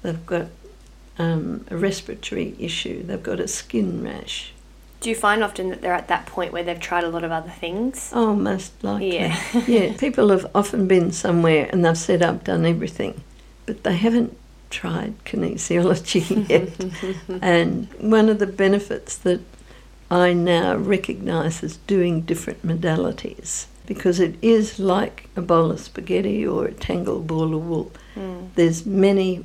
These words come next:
Speaker 1: ways it got tangled up, and you can't just go in and say, "Oh, work on your sore knee," because the sore knee is just the end result of some other inflexibility or some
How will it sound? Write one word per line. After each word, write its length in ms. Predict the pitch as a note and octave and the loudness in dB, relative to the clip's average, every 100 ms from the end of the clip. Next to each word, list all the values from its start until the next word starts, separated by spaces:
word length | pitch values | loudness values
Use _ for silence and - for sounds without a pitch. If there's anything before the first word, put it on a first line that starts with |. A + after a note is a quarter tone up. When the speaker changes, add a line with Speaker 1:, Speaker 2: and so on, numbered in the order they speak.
| - | -2
Speaker 1:
ways 420 | F3 D#3 D3+ - | 2 2 2 -2
it 140 | - - | -6 -4
got 280 | E3 - - | -6 -6 -8
tangled 480 | - D#3+ - D3+ | -4 -4 -4 -6
up, 280 | C#3+ - - - - - - - | -8 -10 -12 -16 -18 -20 -18 -4
and 380 | E3+ E3 E3+ E3 - - - - | 0 0 -2 -6 -16 -20 -14 -8
you 100 | D#3+ | -8
can't 360 | - G#3 - | -2 0 0
just 320 | - - - | -4 -8 -8
go 140 | - F3+ | -4 -2
in 160 | E3+ | 0
and 120 | E3 - | -2 -4
say, 300 | - D#3 D#3 | -4 -2 0
"Oh, 280 | D3+ D3+ D#3+ | 0 -2 -2
work 360 | G3 F3 F#3 | 0 0 0
on 180 | - F#3 | -4 -4
your 100 | D#3+ | -6
sore 340 | - - D#3+ | -6 -4 -2
knee," 360 | D#3 D3+ D3+ E3 - - - - - - | -2 -4 -6 -10 -14 -20 -20 -20 -20 -20
because 280 | - - - | -20 -14 -10
the 80 | |
sore 300 | - - G#3+ | -4 4 6
knee 280 | G3 E3+ E3+ | 6 2 0
is 160 | F3+ E3+ | -2 -4
just 380 | - E3+ - - | -2 -2 -2 -4
the 180 | D3 - | -4 4
end 220 | A#3 B3 | 6 6
result 540 | F3 D3 E3 D3+ - - - | 4 2 4 4 2 -8 -8
of 300 | E3+ D#3 D3+ - | -2 -2 -4 -10
some 560 | - - - D#3+ E3+ - - | -10 -6 -4 -2 -4 -8 -4
other 380 | F3+ E3 - - - - - - - - - - - - - | -2 0 -2 -8 -16 -20 -20 -20 -20 -20 -20 -20 -20 -6 -2
inflexibility 1300 | F3 E3 - D#3+ - - - D3 - - D#3 C#3+ - | 0 -2 -4 -8 -6 -6 -2 -2 -2 -4 -2 -2 -4
or 220 | - F3+ - | -8 -8 -8
some 460 | - - - - | -8 -4 -4 -4